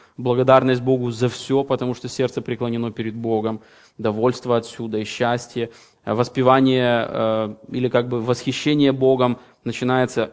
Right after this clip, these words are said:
изнутри сердца, и потом оно в песнопениях духовных. Эти песни должны быть духовными, насыщенными духовным смыслом,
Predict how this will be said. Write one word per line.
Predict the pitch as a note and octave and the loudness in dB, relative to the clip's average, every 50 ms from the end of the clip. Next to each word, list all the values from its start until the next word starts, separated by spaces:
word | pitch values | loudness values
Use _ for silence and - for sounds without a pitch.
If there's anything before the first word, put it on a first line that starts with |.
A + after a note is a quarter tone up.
| - - | -8 -6
изнутри | C3+ C3 A#2+ C#3 C3+ B2+ C3+ B2+ A#2+ | -6 -4 0 0 -2 0 -2 -4 -4
сердца, | - - - D3+ C#3+ C#3 C#3 C#3+ C#3 - C#3+ B2+ - - - - _ _ | -4 -4 0 2 2 2 2 2 0 -2 -2 -2 -4 -6 -18 -20 _ _
и | - A#2+ | -8 -6
потом | A#2 - B2 - D3 C#3+ D3 C#3+ C#3 | -2 -2 0 4 4 4 4 4 2
оно | C3 B2+ B2+ C3 C3 B2+ B2 A2+ G#2+ - - _ _ | 0 0 2 2 2 2 2 0 -2 -6 -14 _ _
в | _ _ | _ _
песнопениях | - C3 B2+ - B2+ A#2 - C3 B2+ B2 A#2+ A#2 A2+ A2+ | -8 -8 -4 -4 -4 0 2 2 2 2 2 0 -2 -4
духовных. | A#2 B2 - - C#3+ C#3 C#3+ C#3+ C3+ C#3 C3+ C3 - | -8 -10 -4 2 4 4 6 6 4 2 2 2 -2
Эти | A#2 - A#2+ | -4 -4 -4
песни | G#2+ - C#3 C3 C#3 D3 | 0 2 2 2 2 0
должны | C3 B2+ A#2 A2+ B2 | -2 -2 -2 -4 -4
быть | A2+ A#2 A#2 | -4 -4 -6
духовными, | A#2 B2 - - D3 C#3+ D3 C3+ C3+ C#3 C3 C3 B2+ C3 - - _ - | -8 -8 -2 4 4 4 6 6 4 2 2 2 0 -2 -8 -18 _ -6
насыщенными | C3 A#2+ - - C#3+ C#3 C#3 - C#3 C3 B2+ B2 B2 | -6 -4 -2 0 -2 -2 0 0 -2 0 0 0 0
духовным | A#2+ A#2+ A#2+ - - C#3+ C#3+ C#3 C3 B2 A#2+ | -2 -4 -8 -2 4 4 4 4 4 2 0
смыслом, | A2 - - C3+ C3 C3+ C#3 C#3 - D3 C#3 C#3 C#3 - | -2 -2 -2 2 2 2 2 0 0 -2 -2 -2 -2 -6